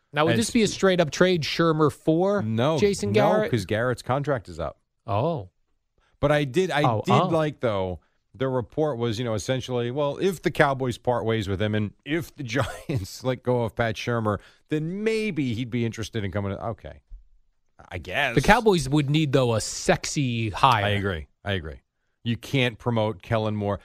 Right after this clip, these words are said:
Speaker 2: Chris Richard would be an interesting one because there's a lot of teams after him, and he's on their staff.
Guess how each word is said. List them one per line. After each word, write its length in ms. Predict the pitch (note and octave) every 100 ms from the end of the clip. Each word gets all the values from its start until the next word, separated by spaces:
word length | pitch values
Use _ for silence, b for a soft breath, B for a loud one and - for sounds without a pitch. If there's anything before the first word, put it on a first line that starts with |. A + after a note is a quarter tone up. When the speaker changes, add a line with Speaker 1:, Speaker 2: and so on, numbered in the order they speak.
| b
Speaker 2:
Chris 300 | - A#3 B3 A3
Richard 440 | D#3+ - C3 A2+
would 100 | G2
be 100 | F#2
an 60 | E2+
interesting 460 | D#2+ - - F2 D2+
one 260 | C#2+ C2 _ _ _ _ -
because 320 | A2+ B2+ G#2+
there's 120 | G#2
a 60 | A#2
lot 140 | A#2+
of 60 | A#2
teams 260 | - G#2+ F#2
after 360 | G2 - B2+
him, 340 | B2+ C3+ B2+ G#2 _ _ _ _ -
and 260 | G#2 G2+
he's 220 | F2+ C#3 B2
on 220 | C3 C#3+
their 120 | C3+
staff. 480 | - C3 C3 D3